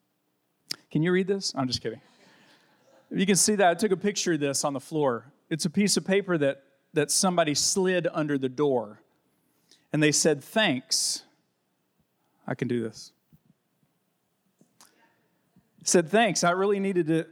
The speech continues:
I really needed to hear that word. I have a future, and God loves me." And I didn't know this,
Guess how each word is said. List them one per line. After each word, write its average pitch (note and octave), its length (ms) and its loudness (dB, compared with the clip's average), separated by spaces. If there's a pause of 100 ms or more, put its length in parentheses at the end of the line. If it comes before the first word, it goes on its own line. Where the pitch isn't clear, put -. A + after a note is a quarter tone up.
(240)
I E3+ 120 4
really G#3 260 2
needed F#3 300 0
to D#3 120 0
hear F3+ 340 -2
that D3 280 0
word. B2 420 -2 (1600)
I E3 140 6
have F#3 180 4
a G3 80 2
future, G3 720 -2 (640)
and C#3+ 180 0
God D3 240 4
loves C3+ 340 -2
me." A#2 200 -6 (2250)
And E3 160 2
I F3 80 6
didn't F#3 280 2
know C4+ 260 2
this, D3+ 640 -4